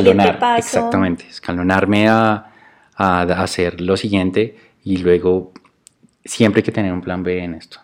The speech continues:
Speaker 1: ¿cierto?
Speaker 2: Ujú.
Speaker 1: Y como mencionaron a mí, también hay que tener un plan B y un plan C y un plan D, eh, en todos los pacientes. Entonces, eh, no sé, si la, si la primera maniobra no funcionó,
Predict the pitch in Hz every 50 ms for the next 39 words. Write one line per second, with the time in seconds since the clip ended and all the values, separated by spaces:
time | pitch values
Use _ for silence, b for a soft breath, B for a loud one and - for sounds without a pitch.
0 | _ _ - - 85 87 85 - - - 330 - _ _ _ b b b b b
1 | b b _ _ 98 95 92 90 90 87 87 87 87 87 - - 90 90 87 80
2 | - 85 80 80 92 101 98 90 92 - 95 98 95 92 95 95 92 90 87 -
3 | 87 - - 80 90 85 85 85 82 - - 87 92 92 95 98 101 104 101 95
4 | 87 87 - 92 87 85 - - 98 98 101 101 98 95 90 - 90 87 90 82
5 | 82 82 - b b b b b b b b b b b _ _ - 87 85 82
6 | 82 82 82 82 82 82 82 80 80 80 80 82 - _ _ _ _ - 117 101
7 | 98 - 87 85 85 82 85 - - - - - - - - - - - 90 85
8 | - 85 82 80 - 85 82 - - - - 90 87 85 82 - _ _ _ _
9 | _ - - - _ _ _ - - - 107 87 - - 80 80 85 82 78 78
10 | 78 76 - - - 92 85 - - - 92 87 87 87 87 87 - 85 87 -
11 | - 87 85 85 85 85 87 98 101 101 95 90 87 87 90 90 90 92 92 -
12 | - 101 - - 104 95 92 92 101 b